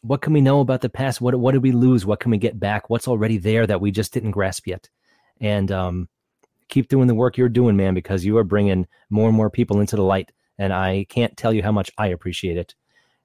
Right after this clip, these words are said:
And, um, if anyone that's seeing my show has never met you before, I think they're,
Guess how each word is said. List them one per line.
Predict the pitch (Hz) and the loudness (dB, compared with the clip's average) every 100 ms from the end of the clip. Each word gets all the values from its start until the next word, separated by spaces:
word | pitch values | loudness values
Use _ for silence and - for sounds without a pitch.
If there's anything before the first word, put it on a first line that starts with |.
| - | -4
And, | 101 95 90 | -2 0 -2
um, | 87 87 90 - | -2 -4 -6 -4
if | 120 120 | -4 2
anyone | 156 165 135 113 | 4 4 4 0
that's | 131 - | -6 -4
seeing | 151 131 | 0 2
my | 113 | 4
show | 151 117 | 2 2
has | 98 107 | 0 2
never | 113 113 107 | 2 2 2
met | 120 | 2
you | 139 147 | 2 2
before, | 143 165 185 220 - _ _ _ _ - | 2 2 2 2 -2 _ _ _ _ -4
I | 120 | -2
think | 135 120 | 0 0
they're, | 123 107 101 | 0 0 0